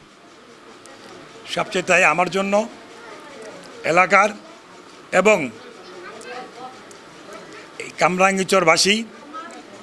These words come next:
প্রতিটা মসজিদ, মাদ্রাসা, এতিমখানায় এবং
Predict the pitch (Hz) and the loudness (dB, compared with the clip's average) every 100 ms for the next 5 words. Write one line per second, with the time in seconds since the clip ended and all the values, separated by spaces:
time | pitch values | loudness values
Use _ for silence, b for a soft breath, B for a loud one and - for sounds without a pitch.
0 | - 190 196 190 180 175 180 143 196 202 | -10 -6 -2 2 2 4 0 0 0 0
1 | - 175 175 160 175 170 175 165 170 185 | 2 2 4 4 4 2 0 -2 0 0
2 | 214 - - - - - - - 170 | -2 -6 -20 -20 -20 -20 -12 -4 -4